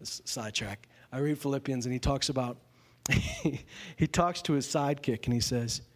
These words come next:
"Hey, these two women, they've been fighting for a long time. Help them to get along." And I always feel sorry for that guy. What in the world? <laughs> Can you imagine being that guy getting that letter?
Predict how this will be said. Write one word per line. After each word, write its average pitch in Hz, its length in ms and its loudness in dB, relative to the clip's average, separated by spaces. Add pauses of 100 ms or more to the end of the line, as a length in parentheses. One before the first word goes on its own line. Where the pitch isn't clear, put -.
(100)
"Hey, 151 320 2 (1160)
these 180 200 4
two 190 180 2
women, 156 300 2
they've 143 140 2
been 143 120 2
fighting 135 360 0
for 131 120 -4
a 127 60 2
long 127 240 -2
time. 101 360 -4 (580)
Help 175 280 2
them 151 140 2
to 135 60 0
get 127 180 2
along." 101 380 0 (840)
And 180 80 4
I 185 40 6
always 190 160 2
feel 180 160 2
sorry 139 320 0
for 135 140 -2
that 107 220 0
guy. 101 220 0
What 143 140 -2
in 147 60 -6
the 135 60 -4
world? 110 520 -4 (680)
<laughs> - 80 6 (1700)
Can 302 140 4
you 262 120 4
imagine 247 340 2
being 240 180 4
that 233 160 2
guy 220 200 4
getting 220 300 2
that 214 200 2
letter? 220 400 4